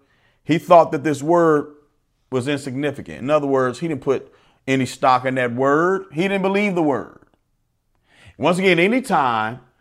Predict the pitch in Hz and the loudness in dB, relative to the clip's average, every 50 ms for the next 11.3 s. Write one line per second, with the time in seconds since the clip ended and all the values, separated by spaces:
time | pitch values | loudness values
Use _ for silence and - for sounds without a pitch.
0 | _ _ _ - 117 135 131 127 - - 196 196 170 147 135 120 120 139 160 175 | _ _ _ -4 0 0 0 0 -2 -2 -2 -2 0 0 0 2 4 4 6 6
1 | 185 196 190 196 202 208 202 185 156 135 120 113 107 104 - - - 98 104 104 | 4 2 2 2 4 6 6 6 6 6 6 4 2 0 -2 -6 -6 -4 -4 0
2 | 98 113 143 160 170 165 156 151 147 156 151 147 131 127 120 120 127 143 156 160 | 4 6 8 8 8 6 2 0 2 2 2 4 2 2 0 2 2 2 2 2
3 | 165 165 165 165 139 151 160 165 165 156 - - - 190 185 160 135 120 113 113 | 2 0 0 -2 -2 -2 0 0 0 -2 -4 -2 2 2 2 2 0 -2 -4 -4
4 | 120 131 139 147 147 _ _ _ _ _ _ _ _ _ _ _ _ _ _ _ | -6 -6 -8 -10 -14 _ _ _ _ _ _ _ _ _ _ _ _ _ _ _
5 | _ _ _ _ _ _ _ _ _ - 170 165 170 170 170 175 170 170 170 170 | _ _ _ _ _ _ _ _ _ 6 8 8 10 10 8 8 8 6 6 4
6 | 170 - 107 107 113 110 104 95 98 123 135 127 113 95 85 69 50 - - _ | 2 -2 -4 -4 -2 -2 -2 0 4 6 6 6 6 2 -2 -6 -10 -16 -20 _
7 | _ _ _ _ _ _ _ _ _ _ _ _ - 107 113 113 110 107 - - | _ _ _ _ _ _ _ _ _ _ _ _ -4 -2 0 0 0 2 6 8
8 | 185 202 214 220 220 196 202 202 185 160 165 190 180 170 156 139 127 120 120 - | 10 10 10 8 8 8 8 8 8 6 6 6 6 6 4 2 2 0 -2 -6
9 | - _ _ _ _ _ _ _ _ _ _ _ _ _ _ - 139 143 135 127 | -10 _ _ _ _ _ _ _ _ _ _ _ _ _ _ 0 0 0 0 0
10 | 127 131 123 113 - - - 139 123 - - - - 165 147 - - - - - | 0 0 0 -2 -2 -4 -2 -2 -2 -4 -4 -2 0 2 2 2 0 -6 -16 -14
11 | 95 78 64 64 - | -14 -14 -14 -16 -20